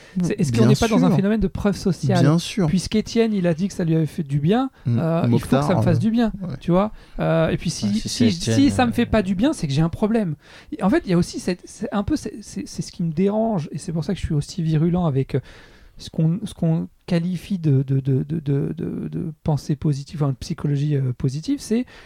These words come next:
Speaker 2: le,
Speaker 1: Et c'est
Speaker 2: le
Speaker 1: ça le problème qui est trouble, tu viens de lâcher l'idée, c'est un truc mixte en fait, c'est vraiment un gloubi-boulga, ça
Speaker 2: Oui.
Speaker 1: peut être de la pensée comme de la psychologie,
Speaker 2: Oui.
Speaker 1: comme de la philosophie. C'est, c'est, c'est quoi votre putain de ligne cour-,
Speaker 2: C'est ça.
Speaker 1: de directrice ? C'est,
Speaker 2: Et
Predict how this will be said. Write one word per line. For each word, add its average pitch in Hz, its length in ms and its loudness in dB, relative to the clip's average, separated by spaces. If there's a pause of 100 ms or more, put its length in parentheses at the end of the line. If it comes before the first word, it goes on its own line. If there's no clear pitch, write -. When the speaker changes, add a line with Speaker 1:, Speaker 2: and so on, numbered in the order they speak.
(160)
Speaker 2:
le, 175 160 2
Speaker 1:
Et 185 40 2
c'est 185 100 2
Speaker 2:
le 170 60 4
Speaker 1:
ça 254 180 4
le 196 100 6
problème 151 340 2
qui 139 140 2
est - 20 2
trouble, 143 300 -2
tu 127 80 -2
viens 123 180 2
de 123 60 0
lâcher 120 260 2
l'idée, 156 280 0
c'est 139 260 -2
un 117 100 0
truc - 300 -2
mixte 175 420 4
en 131 60 0
fait, 131 260 -2
c'est 135 220 0
vraiment 143 300 2
un 165 40 4
gloubi-boulga, 135 640 0
ça 190 80 4
Speaker 2:
Oui. 349 120 4
Speaker 1:
peut 143 60 2
être 135 60 -2
de 135 60 0
la 131 80 4
pensée 147 400 0
comme 170 140 0
de 139 40 2
la 135 80 2
psychologie, 143 440 2
Speaker 2:
Oui. 208 40 4
Speaker 1:
comme 165 120 2
de 139 60 2
la 127 60 2
philosophie. 143 540 0 (560)
C'est, - 160 -10
c'est, - 240 -6
c'est - 180 0
quoi 226 280 0
votre 175 220 -2
putain 165 300 -2
de 160 60 2
ligne 156 200 4
cour-, 151 200 -6
Speaker 2:
C'est 160 100 2
ça. 151 220 0
Speaker 1:
de 139 440 2
directrice ? 156 500 -2 (160)
C'est, 135 180 2
Speaker 2:
Et - 60 -6